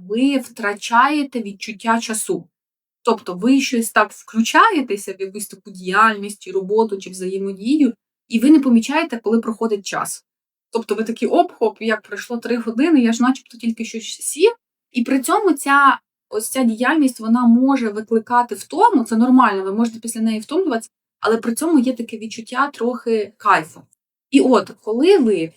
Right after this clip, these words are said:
визначили собі там потенціальні варіанти, чим ви можете займатися, потім наступне ви себе проаналізували, продосліджували,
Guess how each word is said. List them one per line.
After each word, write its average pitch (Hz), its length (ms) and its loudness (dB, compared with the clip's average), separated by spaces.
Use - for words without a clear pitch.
визначили 269 640 0
собі 226 480 -4
там 175 400 -14
потенціальні 220 600 0
варіанти, 226 380 -4
чим 233 220 -2
ви 220 60 0
можете 214 260 -10
займатися, 202 540 -12
потім 302 260 4
наступне 269 440 2
ви 226 140 -2
себе 226 200 -6
проаналізували, 220 960 0
продосліджували, 196 920 -6